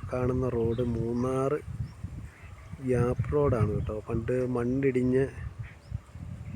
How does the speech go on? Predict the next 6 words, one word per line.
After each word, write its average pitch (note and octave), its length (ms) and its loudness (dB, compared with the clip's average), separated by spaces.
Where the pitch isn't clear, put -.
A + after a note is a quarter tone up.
ഭാഗങ്ങളാണ് A2+ 640 0
ആ - 20 -2
റോഡിൻ്റെ A2 460 -4
ആ - 100 -10
കാണുന്നത്. G2 460 -10
മണ്ണിടിഞ്ഞതാണ്, G#2+ 800 -4